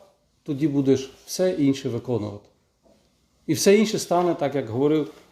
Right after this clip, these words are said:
е, святий Августин, все стане на свої місця. Тому сьогодні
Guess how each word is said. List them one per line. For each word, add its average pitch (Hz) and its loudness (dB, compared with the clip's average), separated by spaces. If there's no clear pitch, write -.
е, 123 -2
святий 147 0
Августин, 127 0
все 139 -6
стане 123 -4
на 113 -6
свої 107 -10
місця. - -12
Тому 175 8
сьогодні 214 4